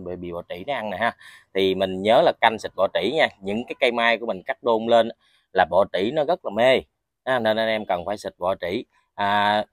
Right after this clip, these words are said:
xịt bọ trĩ rồi xịt thêm sâu và tưới dưỡng rễ thôi, không cần tưới gì đâu, tưới dưỡng rễ tầm khoảng hai tháng đầu tiên ha,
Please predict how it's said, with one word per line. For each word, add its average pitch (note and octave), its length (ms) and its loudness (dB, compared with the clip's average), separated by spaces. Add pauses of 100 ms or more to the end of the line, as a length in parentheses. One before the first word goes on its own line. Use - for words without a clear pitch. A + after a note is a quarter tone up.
(680)
xịt - 140 0
bọ G3 160 6
trĩ G#2 340 4
rồi F#2 240 0
xịt - 160 -14 (160)
thêm A#2 180 0
sâu A#2+ 380 8 (160)
và F2+ 220 0
tưới D#3 220 2
dưỡng G#2 180 0
rễ F#2 240 2
thôi, A#2 180 4
không A2 240 2
cần F#2+ 160 -6
tưới C#3+ 180 -2
gì A#2 100 -2
đâu, G#2 200 2
tưới C3 140 0
dưỡng G#2+ 220 -2
rễ G2+ 160 2
tầm F#2+ 220 -2
khoảng G2+ 180 -4
hai A2+ 300 0
tháng C3 260 -2
đầu F#2 260 2
tiên A2+ 200 2 (340)
ha, A#2+ 180 2